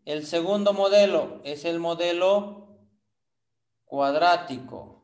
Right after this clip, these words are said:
El tercer modelo en orden de importancia sería el modelo exponencial.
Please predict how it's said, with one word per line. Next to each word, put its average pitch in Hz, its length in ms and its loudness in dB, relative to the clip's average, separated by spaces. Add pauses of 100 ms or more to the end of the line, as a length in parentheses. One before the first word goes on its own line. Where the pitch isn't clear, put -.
(1300)
El 143 280 -10
tercer 165 480 0
modelo 190 440 2
en 165 140 -2
orden 175 380 -2
de 165 100 -4
importancia 160 1120 -6 (420)
sería 170 480 -2
el 170 80 -4
modelo 175 480 0
exponencial. 135 1300 -4